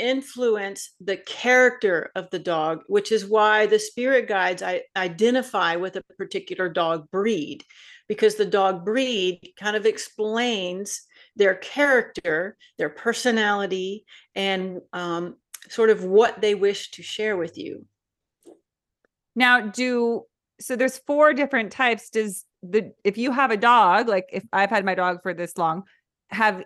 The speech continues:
Speaker 2: each one of these four come through her at different times, or is it just one that associates with one dog?
Speaker 1: You can have a guide that will s-, swap out based on what you need if you're not somebody who's gonna change dogs.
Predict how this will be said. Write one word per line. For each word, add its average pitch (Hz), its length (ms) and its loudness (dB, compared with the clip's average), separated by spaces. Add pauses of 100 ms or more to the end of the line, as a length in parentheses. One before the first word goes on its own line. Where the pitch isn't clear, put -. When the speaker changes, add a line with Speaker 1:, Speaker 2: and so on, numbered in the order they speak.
Speaker 2:
each 233 320 -6 (220)
one 226 420 0
of 220 100 -2
these 208 180 -4
four 214 360 0
come 196 320 -4
through 196 240 -4
her 202 160 -4
at 185 80 -8
different 180 280 -10
times, 226 460 0
or 233 80 2
is 202 100 -2
it 190 80 0
just 190 180 -4
one 208 440 2
that 190 100 0
associates 185 720 -4
with 170 200 -2 (460)
one 170 300 -2
dog? - 380 -8 (2000)
Speaker 1:
You 370 220 6
can 311 340 4
have 262 280 2
a 214 60 2
guide 185 520 2 (260)
that 196 180 2
will 196 460 2
s-, - 640 -14
swap 240 420 4
out 208 420 2
based 202 300 2
on 196 180 -2
what 202 180 -2
you 202 120 -4
need 196 300 0
if 214 180 0
you're 233 140 4
not 233 280 0
somebody 220 380 -2
who's 214 220 -4
gonna 196 280 -6
change 190 460 -6
dogs. 156 720 -2